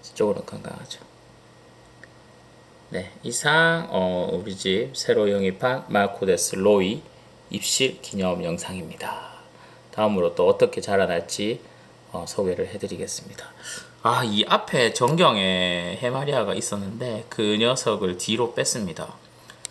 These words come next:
저쪽으로, 보이시나요? 저쪽으로, 뒤쪽으로 뺐습니다. 너무 커가지고 그냥 지금 뒤에서 조금 외로운 듯 있지만 나중에 자리 잡으면 좀 예쁠 것 같은데 또 어우러지면 어떨지 여러분들에게 보여주겠습니다. 네,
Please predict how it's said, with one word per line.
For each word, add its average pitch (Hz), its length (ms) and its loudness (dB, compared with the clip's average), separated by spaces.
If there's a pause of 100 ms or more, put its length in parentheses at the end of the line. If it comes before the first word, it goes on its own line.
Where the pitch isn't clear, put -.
(260)
저쪽으로, 95 600 -6
보이시나요? 101 520 -4
저쪽으로, - 500 -14
뒤쪽으로 - 420 -6
뺐습니다. - 420 -12
너무 135 460 4
커가지고 107 500 2
그냥 85 280 -6 (680)
지금 127 280 -2
뒤에서 139 540 4
조금 113 300 -2
외로운 113 340 6
듯 87 160 -4
있지만 85 380 -4
나중에 90 320 0
자리 104 240 0
잡으면 90 360 -2
좀 87 240 -6
예쁠 90 260 -8
것 - 100 -10
같은데 - 600 -6 (120)
또 110 100 2
어우러지면 104 640 2
어떨지 95 540 -6 (500)
여러분들에게 90 580 -2
보여주겠습니다. - 1000 -8 (2000)
네, - 340 2